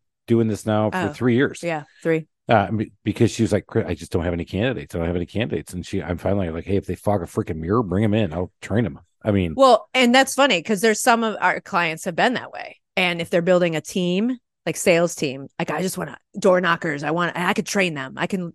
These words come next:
Speaker 2: teach 'em to sell." And then, then they would halfway through, "Okay, no, we got it. We, we want more quality." <laughs> Okay.
Speaker 1: Yeah.
Speaker 2: So it's,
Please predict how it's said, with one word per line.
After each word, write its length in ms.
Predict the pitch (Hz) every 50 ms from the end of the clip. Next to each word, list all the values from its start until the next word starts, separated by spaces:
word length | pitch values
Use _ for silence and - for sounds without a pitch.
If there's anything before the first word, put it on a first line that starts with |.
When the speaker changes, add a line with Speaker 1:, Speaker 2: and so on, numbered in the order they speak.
| _ -
Speaker 2:
teach 180 | - 196 -
'em 80 | 185 180
to 80 | 170 151
sell." 320 | - - 175 165 151 135
And 180 | - 170 175 180
then, 120 | 180 185
then 120 | 180 175
they 100 | 175 175 170
would 200 | 170 170 175 - _
halfway 340 | 175 180 180 175 - 185 170
through, 240 | 170 185 180 175 156
"Okay, 260 | 175 196 185 202 180 180
no, 280 | 180 185 185 170 156 - _ - - - - - _
we 100 | 214 214
got 180 | 233 226 214 214
it. 80 | 196
We, 200 | 214 226 220 208 - _ _ _ _ _
we 140 | - 240 254
want 180 | 254 247 -
more 140 | 247 254 262
quality." 560 | - - 294 302 302 277 - - 302 302 - - -
<laughs> 100 | - 180 370
Okay. 460 | 415 - - 285 254 240 262 302 - _ _ _ _ _ _ _ _ -
Speaker 1:
Yeah. 100 | - 82
Speaker 2:
So 200 | - 262 247 240
it's, 160 | 233 226 -